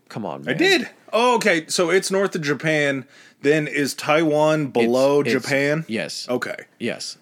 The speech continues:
Speaker 1: And Taiwan is closer to the Japanese mainland. That's why, Jap-, or the, ch-, closer
Speaker 2: Chinese
Speaker 1: to the Chinese mainland.
Speaker 2: mainland?
Speaker 1: That's why they claim it.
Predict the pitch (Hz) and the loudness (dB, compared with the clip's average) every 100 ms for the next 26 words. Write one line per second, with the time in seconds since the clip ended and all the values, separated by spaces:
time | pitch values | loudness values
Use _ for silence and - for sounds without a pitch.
0 | - 151 - 180 180 135 - 123 - 110 | -2 -2 -2 -2 -2 -2 -2 -4 -2 -6
1 | - 95 101 95 90 80 92 85 76 78 | -6 -6 -6 -6 -10 -10 -10 -10 -10 -8
2 | 90 - 95 104 - - 95 98 92 _ | -8 -6 -8 -8 -18 -10 -8 -8 -10 _
3 | - - 123 - 135 131 117 127 123 127 | -18 -6 -6 -2 0 2 0 0 -2 -2
4 | 131 95 - 104 87 - 98 73 57 | -4 -6 -6 -6 -6 -8 -8 -8 -12